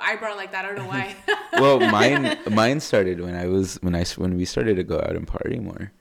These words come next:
Speaker 1: Mm.
Speaker 2: When we started to, like, go out and be seen more and going out into the social scene or partying or
Speaker 1: Yeah.
Speaker 2: having,
Speaker 1: You gotta
Speaker 2: going
Speaker 1: look
Speaker 2: to
Speaker 1: good.
Speaker 2: Yeah, and I was like, mine was more for vanity. Mine, uh, uh,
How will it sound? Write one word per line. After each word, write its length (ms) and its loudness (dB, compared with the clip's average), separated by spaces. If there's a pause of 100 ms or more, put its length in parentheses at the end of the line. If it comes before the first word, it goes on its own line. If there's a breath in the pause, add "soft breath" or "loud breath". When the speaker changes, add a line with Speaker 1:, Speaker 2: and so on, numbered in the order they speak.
(320 soft breath)
Speaker 1:
Mm. 300 -18
Speaker 2:
When 100 -2
we 80 -2
started 340 -2
to, 80 -4
like, 220 -6
go 180 -4
out 140 -4
and 100 -4
be 120 -4
seen 340 -4
more 360 -2
and 200 -8
going 240 -4
out 140 -4
into 280 -6
the 360 -6 (340 loud breath)
social 640 2
scene 580 -6
or 220 -12
partying 720 -6
or 160 -10
Speaker 1:
Yeah. 120 -10
Speaker 2:
having, 260 -8
Speaker 1:
You 80 -10 (400 loud breath)
gotta 80 -14
Speaker 2:
going 140 0
Speaker 1:
look 60 -8
Speaker 2:
to 60 -4
Speaker 1:
good. 720 -8
Speaker 2:
Yeah, 200 0
and 100 -4
I 40 -4
was 120 -6
like, 360 -8
mine 220 -4
was 180 -6
more 180 -6
for 120 -10
vanity. 480 -12 (160)
Mine, 460 -18 (100)
uh, 320 -20
uh, 80 -16